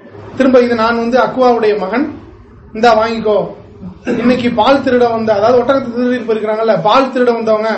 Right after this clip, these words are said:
அவங்கள வந்து வெறியூட்டணும் அப்படிங்கிறதுக்காக, பால் திருட வந்தவங்களுக்கு இன்னைக்கு தண்டனை கிடைக்க போற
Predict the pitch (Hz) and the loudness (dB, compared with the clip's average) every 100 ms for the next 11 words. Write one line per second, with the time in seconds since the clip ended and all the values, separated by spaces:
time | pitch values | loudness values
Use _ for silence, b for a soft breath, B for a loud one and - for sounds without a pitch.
0 | 175 240 254 240 233 247 285 262 226 208 | -2 0 2 0 0 0 2 2 2 0
1 | 196 196 190 185 262 294 254 240 240 220 | -2 -4 -4 0 4 4 4 -2 -4 -4
2 | 202 202 185 190 170 160 - - _ _ | -4 -6 -4 -6 -6 -12 -20 -20 _ _
3 | _ - 196 247 285 269 247 240 226 220 | _ -4 2 4 2 0 0 0 0 -4
4 | 214 208 294 254 240 226 214 254 226 220 | -4 -4 -2 -2 -4 -4 -2 -2 -2 -2
5 | 214 190 202 220 | -2 -2 0 0